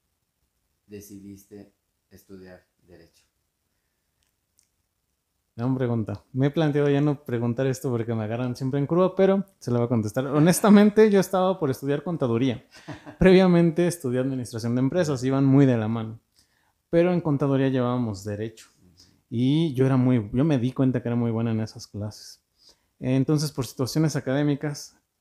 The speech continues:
Speaker 2: eh, casi, casi me fue muy mal en un examen.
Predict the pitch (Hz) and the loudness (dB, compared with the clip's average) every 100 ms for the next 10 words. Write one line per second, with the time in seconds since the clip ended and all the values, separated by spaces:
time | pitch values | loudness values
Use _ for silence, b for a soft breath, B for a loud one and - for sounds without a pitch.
0 | 208 120 113 107 _ _ _ _ _ _ | -8 -6 -4 -8 _ _ _ _ _ _
1 | _ _ - - 214 151 - 127 - 143 | _ _ -20 -20 -20 -16 -10 -10 -8 -10
2 | 127 131 107 123 139 127 123 123 120 117 | -8 -6 -4 -4 -2 -4 -4 -6 -6 -8
3 | - 110 113 | -10 -12 -12